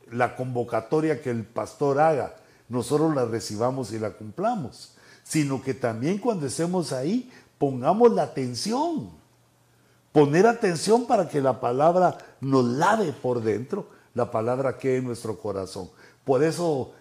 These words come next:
eh, digamos, mucho sufrimiento de entre los cristianos surge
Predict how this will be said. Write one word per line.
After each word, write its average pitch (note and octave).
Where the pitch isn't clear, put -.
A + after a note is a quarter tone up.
eh, C#3
digamos, D3
mucho E3+
sufrimiento B2+
de B2+
entre B2
los A#2
cristianos E3
surge E3+